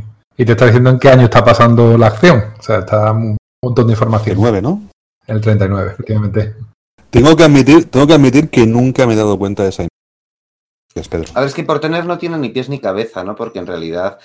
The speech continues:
Speaker 3: eh, claro, si el T V está ya, o sea, me refiero a ese niño, o sea, tenía que haber sido, no sé, en mil novecientos diecinueve cuando salvasen a ese,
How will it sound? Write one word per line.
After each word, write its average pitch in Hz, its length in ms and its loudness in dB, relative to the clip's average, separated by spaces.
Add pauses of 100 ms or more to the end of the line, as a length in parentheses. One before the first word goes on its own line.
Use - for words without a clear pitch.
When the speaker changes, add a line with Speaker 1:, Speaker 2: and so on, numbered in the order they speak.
(240)
Speaker 3:
eh, 95 420 -6
claro, 92 340 -4
si 80 440 -10
el 85 160 -12
T 98 100 -8
V 123 160 -8
está 123 280 -6
ya, 139 380 -4
o 120 60 -8
sea, 104 200 -6
me 95 100 -10
refiero 101 220 -10
a 101 40 -10
ese 113 140 -12
niño, 117 460 -10
o - 480 -20
sea, 113 160 -8
tenía 127 200 -4
que 143 80 -2
haber 135 140 -2
sido, 135 220 -4
no 113 80 -6
sé, 135 140 -10
en 113 80 -4
mil 117 100 -4
novecientos 117 380 -8
diecinueve 107 500 -8
cuando 90 220 -12
salvasen 87 320 -14
a 80 40 -14
ese, 80 320 -14